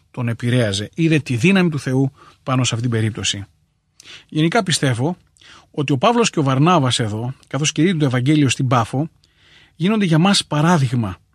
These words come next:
και πρότυπο για τον αποτελεσματικό Ευαγγελισμό με τη δύναμη του Αγίου Πνεύματος.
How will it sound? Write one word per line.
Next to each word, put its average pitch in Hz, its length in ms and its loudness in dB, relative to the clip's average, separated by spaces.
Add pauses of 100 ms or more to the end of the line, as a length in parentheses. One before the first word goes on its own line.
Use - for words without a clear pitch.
(260)
και 127 400 -4 (100)
πρότυπο 170 680 -2 (600)
για 135 260 0
τον 139 120 0
αποτελεσματικό 127 580 0
Ευαγγελισμό 123 720 0
με 151 120 0
τη 135 140 -4
δύναμη 165 300 2
του 151 80 -4
Αγίου 143 160 0
Πνεύματος. 123 720 -4